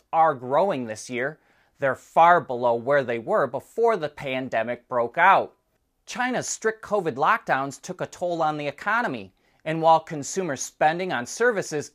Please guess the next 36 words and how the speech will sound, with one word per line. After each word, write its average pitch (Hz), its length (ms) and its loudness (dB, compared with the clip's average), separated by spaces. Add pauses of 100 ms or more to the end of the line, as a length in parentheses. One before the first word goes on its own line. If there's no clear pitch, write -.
is 226 240 0
bouncing 170 520 2
back, 220 480 2 (360)
that's 160 440 2
not 139 240 -2
true 185 260 -2
for 127 140 -6
big-ticket 175 800 -4
items 135 420 0
like 139 220 -2
new 131 160 -6
cars. 156 640 2 (500)
And 139 240 -4
that's 107 240 -6 (140)
even 139 320 -6
though 113 160 -2
forty 208 520 0
car 190 380 2
brands 127 420 -6
have 123 200 -14
cut - 240 -4
their 127 100 -8
prices 165 540 -6
to 131 100 -12
try 123 240 -4
and 120 140 -10
stimulate 214 580 -2
demand. 110 400 -10 (540)
And 170 160 -4 (100)
even 220 460 -2
more 269 280 6
worrying 151 380 2
for 135 160 -10
China's 139 540 -6
auto 139 320 2
industry 170 560 -6